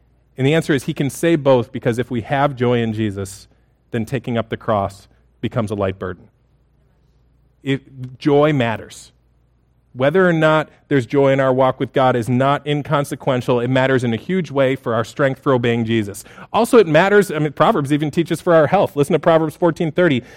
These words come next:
It says, "A tranquil heart gives life to the flesh,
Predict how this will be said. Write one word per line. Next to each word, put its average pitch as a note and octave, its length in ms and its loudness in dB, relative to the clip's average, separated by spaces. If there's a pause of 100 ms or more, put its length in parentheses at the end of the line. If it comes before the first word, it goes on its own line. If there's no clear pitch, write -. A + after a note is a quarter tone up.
(100)
It D3 120 -2
says, D#3 160 2
"A D#3 40 -2
tranquil A3 500 0
heart F3+ 300 0
gives C#3+ 260 0
life D#3 420 0
to F3+ 100 -8
the D#3 120 0
flesh, - 680 -2